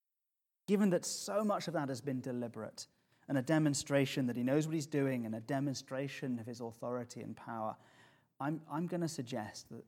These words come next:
that this is as well. It reveals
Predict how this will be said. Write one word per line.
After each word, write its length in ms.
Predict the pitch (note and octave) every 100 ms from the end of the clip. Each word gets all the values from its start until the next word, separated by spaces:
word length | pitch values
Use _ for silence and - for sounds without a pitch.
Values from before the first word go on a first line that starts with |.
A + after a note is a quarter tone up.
| _
that 120 | A2+ - -
this 420 | C3+ C3 - - _ -
is 300 | A#2 G#2+ -
as 120 | A#2 A#2+
well. 420 | F#2+ F#2+ - - - - _ _ _ _ _ _ _ _ _ _ _ _ _ _ _ _ _ _ _ _ _ _ -
It 140 | C#3+
reveals 680 | C#3+ C3 F#3 B2 A#2 A#2+